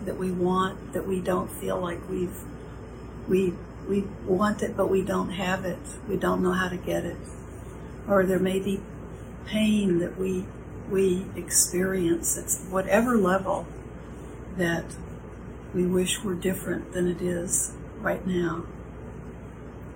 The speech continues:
Whatever that is, just by tapping into it and seeing it in, in ourselves, then we're able to see it in others and have compassion for them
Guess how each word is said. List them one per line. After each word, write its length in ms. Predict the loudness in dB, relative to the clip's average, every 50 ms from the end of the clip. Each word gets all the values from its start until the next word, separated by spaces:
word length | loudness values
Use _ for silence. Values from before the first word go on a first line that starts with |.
| -12 -12 -12 -14 -12 -12 -12 -12 -12 -12 -12 -12 -12 -6 0
Whatever 400 | 0 2 4 4 6 6 6 6
that 240 | 6 4 4 4 2
is, 420 | 2 2 0 -2 -4 -6 -8 -8
just 400 | -4 -4 -2 0 0 -2 -4 -6 -12 -12 -12 -8 2
by 160 | 4 4 4
tapping 560 | 4 0 -2 2 2 2 2 4 4 6 6
into 380 | 6 6 6 4 2 0 0 2
it 200 | 2 0 0 -2 -2 -2
and 200 | 0 2 4 4
seeing 480 | 4 4 4 2 2 2 4 2 2
it 140 | 0 0 -2
in, 220 | 0 0 0 -2 -4 -4 -2
in 120 | 2 4
ourselves, 920 | 4 4 4 2 0 0 2 2 2 2 2 2 0 -2 -6 -8 -8 -8 -10 -10 -10 -12 -12 -12 -12 -12 -12 -12 -12 -12 -12 -12 -12 -12 -12 -10 -4
then 280 | 0 4 6 6 6
we're 160 | 6 4 2 2
able 400 | 4 6 6 6 6 4 2 2
to 120 | 0 0 2
see 340 | 2 2 4 4 2 2
it 140 | 2 0 -2 0
in 160 | 2 2 2
others 640 | 4 2 0 0 -2 -4 -6 -8 -8 -8 -8 -8 -6 -2
and 160 | -2 0 0
have 240 | 0 -2 -2 -4 -6
compassion 680 | -6 -6 -4 -2 -2 -2 -2 -2 -2 -4 -4 -4 -6
for 100 | -6 -6
them 420 | -8 -8 -6 -4 -4 -4 -4 -6